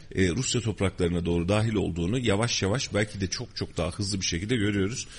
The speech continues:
E, çatışma sesleri yok, sadece çatışmadan daha çok işgal sesleri var. Yani bir karşı koyma, e, bir "Biz buradayız, biz savaşıyoruz, Ukrayna'da cevap veriyor, hava savunma sistemlerini kullanıyor." falan.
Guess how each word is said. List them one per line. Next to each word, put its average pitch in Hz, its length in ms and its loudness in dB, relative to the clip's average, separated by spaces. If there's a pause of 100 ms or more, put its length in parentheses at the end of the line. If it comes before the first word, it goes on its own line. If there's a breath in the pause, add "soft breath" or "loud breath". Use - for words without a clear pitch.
(160 loud breath)
E, 90 180 2
çatışma 147 460 2
sesleri 175 420 2
yok, 185 140 2
sadece 175 680 2 (200 loud breath)
çatışmadan 170 680 2
daha 165 140 4
çok 185 220 0
işgal - 340 6
sesleri 85 540 0
var. 76 140 -2
Yani 82 280 0
bir 87 60 -4
karşı - 380 0
koyma, 110 400 2 (300 loud breath)
e, 90 280 4
bir 113 140 2
"Biz 110 240 0
buradayız, 110 480 2
biz 107 60 0
savaşıyoruz, 104 720 0
Ukrayna'da 110 540 0
cevap 101 380 0
veriyor, 107 240 4
hava 101 180 0
savunma 110 380 2
sistemlerini 110 540 0
kullanıyor." 95 280 -2
falan. 151 200 -4